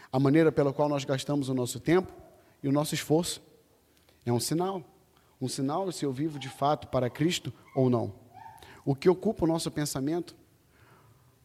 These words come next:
Quais são os assuntos que mais saem de nossas bocas? Aquilo que nos inquieta, qual a maior ambição de nossas vidas?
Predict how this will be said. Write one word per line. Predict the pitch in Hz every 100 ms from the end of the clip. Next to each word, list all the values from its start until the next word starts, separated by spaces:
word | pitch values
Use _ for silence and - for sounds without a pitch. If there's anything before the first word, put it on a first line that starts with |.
| _
Quais | - - 165
são | - 170
os | 175 151
assuntos | 143 - 202 208 143 -
que | -
mais | 147 160 180
saem | - - 180 180
de | 147
nossas | 151 151 131
bocas? | 117 151 - 113 - _ _ _ _ _ _ _ _
Aquilo | 113 113 156 151
que | 131
nos | 135 127
inquieta, | 127 117 135 131 98 - - - _
qual | 139
a | 143
maior | 127 135
ambição | 143 139 120 - 151
de | 135
nossas | 131 123 120
vidas? | 107 127 117 110